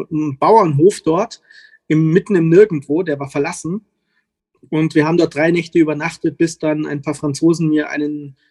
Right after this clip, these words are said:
ziemlich schiefen und, äh, verbogenen Kolben gebracht haben, die mir dann da in der Nacht- und Nebelaktion nachts um eins auf diesem Kiesparkplatz verbaut haben, um weiterzukommen. Ich war damals eingeladen zur Vespa Sahara, an dem größten Event in Spanien.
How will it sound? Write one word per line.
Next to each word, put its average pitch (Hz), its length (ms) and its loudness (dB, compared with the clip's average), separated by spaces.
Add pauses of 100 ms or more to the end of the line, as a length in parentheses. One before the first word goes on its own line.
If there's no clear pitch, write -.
(120)
ziemlich 175 420 4
schiefen 180 460 0
und, 156 200 0
äh, 156 460 -2
verbogenen 170 580 4
Kolben 175 380 0
gebracht 165 400 -6
haben, 156 160 -6
die 147 80 -2
mir 151 100 -2
dann 143 220 -4
da 139 160 -4
in - 180 -14
der 147 80 -14
Nacht- 151 240 -10
und 156 60 -2
Nebelaktion 147 720 -2 (260)
nachts 156 260 -2
um 160 120 0
eins 160 260 -2
auf 151 120 -4
diesem 143 280 -2
Kiesparkplatz 143 640 -6
verbaut 143 400 -6
haben, 151 160 -4
um 151 120 -6
weiterzukommen. 139 580 -6 (480)
Ich - 80 -10
war 147 80 0
damals 147 240 0
eingeladen 151 720 0 (320)
zur 151 260 2
Vespa 156 320 0
Sahara, 147 640 -2
an 151 500 -6
dem 156 200 4
größten 170 420 2
Event 156 340 -4
in 143 100 -6
Spanien. 202 500 -4